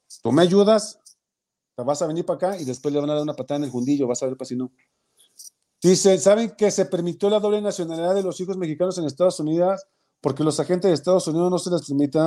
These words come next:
portar armas en territorio mexicano, solo así pueden". Ese dato no me lo sabía. Entonces, a eso es a lo que me refiero, mi gente. O sea, nada más es eso.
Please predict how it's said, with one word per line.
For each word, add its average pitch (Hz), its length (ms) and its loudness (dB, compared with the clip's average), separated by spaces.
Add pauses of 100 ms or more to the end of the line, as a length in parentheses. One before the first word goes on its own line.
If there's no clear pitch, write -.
(920)
portar 143 320 4
armas 175 340 4
en 151 100 -4
territorio 139 360 -2
mexicano, 147 560 -2
solo 147 240 -4
así 151 240 -4
pueden". 135 540 -2 (1200)
Ese 151 180 0
dato 160 200 2
no 156 60 0
me 156 80 0
lo 131 80 0
sabía. 117 300 -4 (1700)
Entonces, 185 600 4 (300)
a - 80 2
eso 190 100 2
es 214 100 2
a 220 60 6
lo 196 120 6
que 180 120 2
me 170 100 2
refiero, 185 380 2
mi 180 100 -4
gente. 147 420 -6 (720)
O - 60 -16
sea, 180 120 4
nada 202 180 6
más 202 200 -2
es 196 140 -4
eso. 160 340 -6